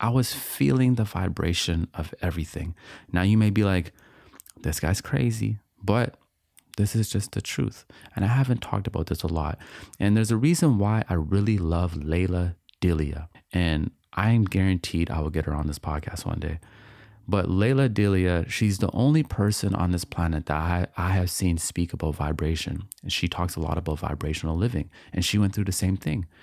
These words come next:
She could feel the vibration of the foods and the things around her. And it allowed her to follow her path. And she explained it so beautifully. And it actually inspired me that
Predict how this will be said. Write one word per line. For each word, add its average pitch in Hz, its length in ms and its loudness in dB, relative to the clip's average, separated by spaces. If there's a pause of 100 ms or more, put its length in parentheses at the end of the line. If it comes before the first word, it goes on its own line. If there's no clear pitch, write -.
(140)
She - 220 -2
could 98 120 -2
feel - 420 -2
the 139 100 2
vibration 101 680 -2
of 95 120 -2
the 92 80 -4
foods 98 460 -2
and 87 100 -2
the 85 80 0
things 92 400 -2
around 87 380 -2
her. 82 100 -6 (220)
And 101 120 2
it 98 40 4
allowed 92 460 0
her 80 260 0 (320)
to 101 80 0
follow 90 480 2
her 85 180 -2
path. - 500 -4 (420)
And 107 120 2
she 156 320 2
explained 117 460 0
it 104 80 2
so 139 260 2
beautifully. 107 720 -2
And 107 100 0
it - 80 -2
actually 127 460 2 (260)
inspired 107 500 0
me 107 140 4
that 98 220 2